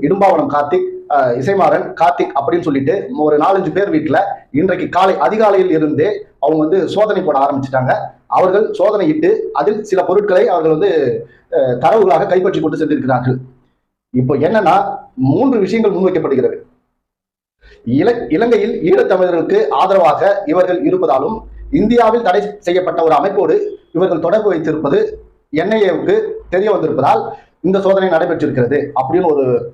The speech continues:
வாதமும், அந்த தடை செய்யப்பட்ட அமைப்பிடமிருந்து பணம் வசூல் செய்யப்படுகிறது அப்படின்னு சொல்லிட்டு இவர்கள் நிதி அங்கிருந்து வருகிறது கட்சி நடத்துவதற்கு அப்படின்னு ஒரு வாதமும், சீமானவர்களே சாட்டை துரைமுருகனை காட்டி கொடுப்பதற்காக, கட்சியிலிருந்து விலகுவதற்காக, தன் சுயநலத்துக்காக காட்டி கொடுத்து விட்டார்,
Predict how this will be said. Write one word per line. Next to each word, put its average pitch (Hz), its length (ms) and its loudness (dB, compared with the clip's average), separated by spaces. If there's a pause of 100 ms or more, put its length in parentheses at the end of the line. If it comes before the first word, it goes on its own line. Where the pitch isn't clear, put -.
(120)
வாதமும், 147 520 -2 (920)
அந்த 160 280 -2
தடை 170 220 2
செய்யப்பட்ட 240 400 0
அமைப்பிடமிருந்து 180 880 0
பணம் 214 300 0
வசூல் 175 200 -2
செய்யப்படுகிறது 143 760 0
அப்படின்னு 160 320 -2
சொல்லிட்டு 135 300 -2
இவர்கள் 185 280 0
நிதி 190 460 0
அங்கிருந்து 180 340 -2
வருகிறது 156 500 0
கட்சி 151 220 -6
நடத்துவதற்கு 151 640 -2
அப்படின்னு 180 300 -2
ஒரு 156 120 0
வாதமும், 139 460 -2 (680)
சீமானவர்களே 233 720 2
சாட்டை 185 320 0
துரைமுருகனை 190 580 0
காட்டி 185 260 -2
கொடுப்பதற்காக, 160 680 0 (120)
கட்சியிலிருந்து 190 600 0
விலகுவதற்காக, 160 920 0
தன் 147 120 -2
சுயநலத்துக்காக 190 640 0
காட்டி 175 240 0
கொடுத்து 180 220 0
விட்டார், 160 280 2